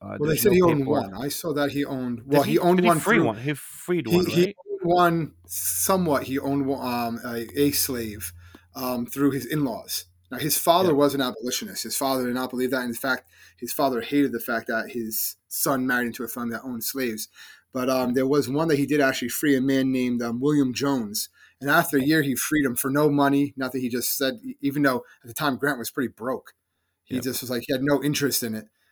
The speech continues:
Speaker 2: And, um, people that knew him basically said, and, and even, um, Williams, uh,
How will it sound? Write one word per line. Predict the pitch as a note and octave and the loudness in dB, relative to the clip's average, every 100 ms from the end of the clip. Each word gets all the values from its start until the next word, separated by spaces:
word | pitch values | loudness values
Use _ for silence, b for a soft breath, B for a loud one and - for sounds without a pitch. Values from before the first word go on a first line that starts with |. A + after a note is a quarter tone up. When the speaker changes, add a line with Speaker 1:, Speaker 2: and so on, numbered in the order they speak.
| _ | _
Speaker 2:
And, | - C3 B2+ | -14 -8 -6
um, | B2 C3 B2 A#2 A2+ A2 _ _ _ _ _ _ _ _ _ _ _ _ _ _ | -4 -2 -2 -2 -6 -10 _ _ _ _ _ _ _ _ _ _ _ _ _ _
people | - E3+ D3+ C#3+ | -2 2 4 4
that | C3 A#2+ C3 | 4 -2 -4
knew | C3 F3+ F3+ | 4 6 6
him | C#3+ | 4
basically | A#2 C#3 C#3 C3 | 4 2 2 -2
said, | - C#3+ | 2 0
and, | A#2+ B2+ | 0 -4
and | C3+ C#3+ | 0 2
even, | D#3 C#3 C3+ | 2 2 2
um, | B2 A#2 G#2+ G#2+ | 0 -2 -4 -2
Williams, | C3+ D#3+ B2 G2+ - B B B _ | 2 2 2 -4 -10 B B B _
uh, | B2 A2+ A2 | -8 -6 -6